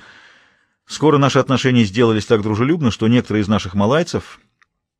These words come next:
часто отправлялись на берег и принимали участие в различных играх и развлечениях папуасов. Их начальник или глава особенно заинтересовался мною. Он постоянно разговаривал со мною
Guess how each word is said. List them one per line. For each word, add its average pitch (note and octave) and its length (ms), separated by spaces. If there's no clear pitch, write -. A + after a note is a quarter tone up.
часто C#3 400
отправлялись A#2+ 480
на C3+ 100
берег G2+ 320
и B2+ 120
принимали C3+ 440
участие B2+ 480
в G2+ 40
различных G#2+ 540
играх G#2+ 420
и A2 60
развлечениях G2 640
папуасов. F#2 640
Их - 120
начальник C3+ 680
или G2+ 220
глава G#2+ 480
особенно B2 540
заинтересовался A2 720
мною. G#2 420
Он A2+ 180
постоянно A#2 560
разговаривал A2+ 680
со A#2+ 140
мною A2+ 320